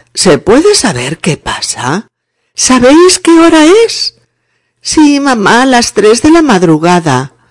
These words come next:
<clears throat> "¿Qué ocurre? ¿Qué es este jaleo?".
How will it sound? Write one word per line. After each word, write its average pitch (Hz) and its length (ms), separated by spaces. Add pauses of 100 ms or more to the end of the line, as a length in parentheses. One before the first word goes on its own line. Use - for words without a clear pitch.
(520)
<clears throat> 180 540
"¿Qué 147 180
ocurre? 139 600 (240)
¿Qué 147 240
es 139 180
este 151 400
jaleo?". 139 600